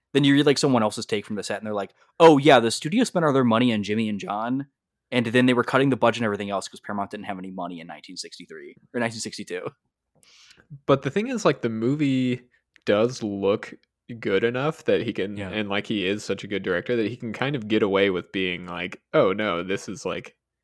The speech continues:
Speaker 2: how I wanted to shoot it, 'cause this is real
Speaker 1: Oh, yeah.
Speaker 2: art. This is real movie
Speaker 1: Like,
Speaker 2: making."
Speaker 1: watching the movie, at no point, uh, did it stand out to me as, like,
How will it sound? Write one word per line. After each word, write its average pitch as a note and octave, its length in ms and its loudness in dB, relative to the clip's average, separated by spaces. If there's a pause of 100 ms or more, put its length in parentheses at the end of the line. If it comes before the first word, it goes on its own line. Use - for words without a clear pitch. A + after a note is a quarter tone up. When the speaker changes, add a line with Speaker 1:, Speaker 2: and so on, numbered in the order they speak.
(400)
Speaker 2:
how A2 220 4
I F#2+ 100 4
wanted F#2+ 400 -4
to F2 80 -8
shoot G2+ 220 -6
it, E2+ 80 -6
'cause - 100 -20
this A2 140 -8
is G#2 140 -8
real F#2 520 -6
Speaker 1:
Oh, B2 60 -2
yeah. G#2+ 60 2
Speaker 2:
art. F#2 180 -2 (480)
This A2 80 -10
is A2+ 100 -10
real A2+ 240 6
movie A#2 140 -4
Speaker 1:
Like, G#2+ 200 6
Speaker 2:
making." G2+ 480 -6 (460)
Speaker 1:
watching F3+ 460 6
the F#3+ 100 4
movie, E3 540 2 (140)
at C#3 160 2
no C#3+ 260 6
point, C3 640 0
uh, G#2 340 2 (220)
did B2 200 2
it A#2+ 160 0
stand B2+ 280 2
out A2 200 0
to - 120 -6
me A2+ 160 0
as, G2+ 240 -4
like, F#2+ 220 -8